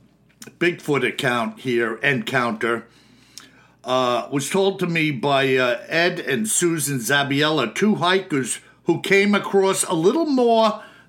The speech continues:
than they bargained for while hiking below Desolation Butte.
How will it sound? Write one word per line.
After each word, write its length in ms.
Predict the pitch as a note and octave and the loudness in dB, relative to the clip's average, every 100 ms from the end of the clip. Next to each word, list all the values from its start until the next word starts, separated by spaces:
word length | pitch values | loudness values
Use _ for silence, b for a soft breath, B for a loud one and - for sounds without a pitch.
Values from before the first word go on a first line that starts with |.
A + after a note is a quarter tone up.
| - | -2
than 180 | F#3 | 0
they 120 | G3 G3 | 2 0
bargained 720 | C#3 E3+ F3 F3 C#3 A#2+ G#2+ | 0 0 2 2 0 0 -2
for 460 | - A2+ F#2 - - _ b b b b b b | -2 -2 -2 -6 -10 _ b b b b b b
while 260 | D3 D3+ C3+ | 0 2 2
hiking 540 | D3 G3+ G3 G#3 F3+ | 2 2 2 0 2
below 680 | E3 E3+ E3+ D#3+ D#3+ D#3 C3+ | 2 2 4 4 2 2 -2
Desolation 1080 | A#2+ G#2 F3+ F#3+ A3+ G3+ G3 F#3+ - F3 A#2+ | -10 0 0 2 2 4 4 2 0 0 -2
Butte. 640 | - C3 D3 D#3+ - - | -2 2 2 2 -2 -8